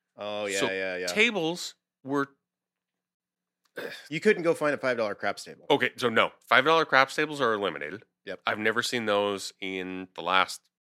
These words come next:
Speaker 2: handful of trips that I've ever been there anymore.
Speaker 1: Inflation's a bitch.
Speaker 2: Right, right. Th-, but they were twenty-five, and then by Friday night, they were fifty dollar tables.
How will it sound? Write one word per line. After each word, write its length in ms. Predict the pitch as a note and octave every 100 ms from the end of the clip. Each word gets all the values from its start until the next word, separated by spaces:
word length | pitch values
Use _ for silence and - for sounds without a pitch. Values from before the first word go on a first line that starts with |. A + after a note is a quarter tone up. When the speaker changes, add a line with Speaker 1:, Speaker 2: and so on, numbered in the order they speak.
| _ _ _
Speaker 2:
handful 420 | - G#2+ G#2 G#2
of 80 | F#2+
trips 260 | - F2+ -
that 100 | F2
I've 100 | E2+
ever 240 | F2+ E2
been 200 | D#2+ D2
there 100 | A2 G#2
anymore. 160 | A2+
Speaker 1:
Inflation's 300 | G2+ G#2 F#2
a 40 | E2+
bitch. 300 | E2 - B2+
Speaker 2:
Right, 140 | C3+ - _ -
right. 140 | F3+ - _ - _ -
Th-, 100 | - -
but 160 | A#2+
they 120 | B2+ D3+
were 240 | D3 A#2+ _ _ _ _ _ _ _ _
twenty-five, 720 | - D3 E3 E3 D3 C#3 C#3 -
and 160 | G#2+ G#2
then 200 | A2 G2+
by 160 | G#2+ A2+
Friday 400 | - C3+ D3+ C3
night, 240 | A#2 D#3+
they 100 | A2+
were 200 | C#3+ B2
fifty 640 | - - - B2 A2+ - D3
dollar 340 | G#2+ G2 G2
tables. 600 | - F#2 F2 - - -